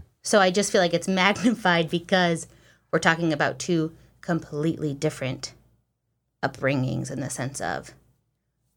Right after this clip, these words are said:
poverty and not poverty in a third world country. And I mean, just so many different dynamics than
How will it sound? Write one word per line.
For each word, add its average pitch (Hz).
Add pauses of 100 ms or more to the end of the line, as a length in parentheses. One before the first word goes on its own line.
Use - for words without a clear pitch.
(240)
poverty 151
and 165
not 147
poverty 104
in 92
a 92
third 180
world 156
country. 170
And 120 (420)
I -
mean, 220
just 208
so 196
many 185
different 175
dynamics 165
than 156